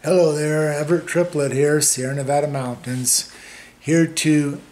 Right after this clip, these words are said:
reveal to you that, uh, the Bible does describe nuclear war coming, and it's, uh, consequences of our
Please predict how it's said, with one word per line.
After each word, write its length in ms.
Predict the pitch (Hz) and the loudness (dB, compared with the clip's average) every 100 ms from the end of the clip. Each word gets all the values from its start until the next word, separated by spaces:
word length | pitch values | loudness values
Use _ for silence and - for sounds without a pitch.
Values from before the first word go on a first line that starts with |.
| - - | -20 -12
reveal 680 | 131 139 123 170 214 202 | -6 -4 0 2 4 4
to 140 | - 127 | 0 -4
you 540 | 117 120 120 123 123 - - - _ _ _ _ | -4 -4 -4 -4 -6 -10 -20 -20 _ _ _ _
that, 460 | 123 127 127 - - | -12 -10 -12 -14 -10
uh, 380 | 127 123 117 120 - _ _ _ _ _ | -10 -8 -12 -16 -20 _ _ _ _ _
the 80 | - | -8
Bible 300 | 160 208 175 | -2 -2 0
does 260 | 147 180 151 | 2 2 2
describe 680 | 139 - - 151 151 151 - - | 0 -2 2 4 4 2 -6 -14
nuclear 400 | 131 135 131 160 | -8 -8 -4 -4
war 260 | 151 139 160 | -2 -4 -4
coming, 460 | 165 127 120 165 190 - - - _ _ _ _ _ - | -6 -10 -10 -10 -14 -20 -20 -20 _ _ _ _ _ -16
and 360 | 120 120 120 | -12 -10 -10
it's, 380 | 120 117 - - | -10 -4 -2 0
uh, 480 | 120 117 113 113 151 | -2 -6 -8 -10 -8
consequences 920 | - 151 151 135 - 151 147 156 143 | -4 -2 -2 -4 -4 -4 -2 -2 -2
of 160 | 131 120 | -2 -2
our 380 | 127 123 123 | 0 0 -2